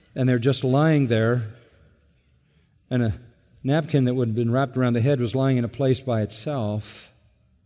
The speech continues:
And immediately, still in the dark of night, they headed for the Jewish leaders. And when they got to the Jewish leaders, it says in Matthew twenty-eight, eleven to fifteen,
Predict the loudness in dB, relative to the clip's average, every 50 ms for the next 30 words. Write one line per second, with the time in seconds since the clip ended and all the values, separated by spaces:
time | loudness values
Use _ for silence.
0 | _ _ _ _ _ _ _ _ _ _ _ _ _ _ _ _ _ _ _ _
1 | _ _ _ _ _ _ _ _ -2 0 2 4 4 4 6 6 6 4 4 4
2 | 2 4 4 4 4 2 0 -2 -6 -4 0 2 4 4 4 4 2 2 2 2
3 | 2 2 2 0 0 2 2 2 2 2 0 0 2 2 2 2 2 2 2 2
4 | 0 0 0 0 0 0 0 0 2 2 2 2 2 2 2 2 4 4 2 2
5 | 2 0 0 0 2 0 0 0 0 0 0 0 -2 -2 -2 0 0 0 0 0
6 | 0 0 2 2 2 4 2 0 0 -2 0 0 2 2 2 2 2 2 2 0
7 | 0 2 2 2 2 0 -4 -14 -20 -12 -4 0 2 4 4 6 6 6 4 4
8 | 4 2 2 2 2 2 2 2 0 -2 0 2 2 2 2 2 0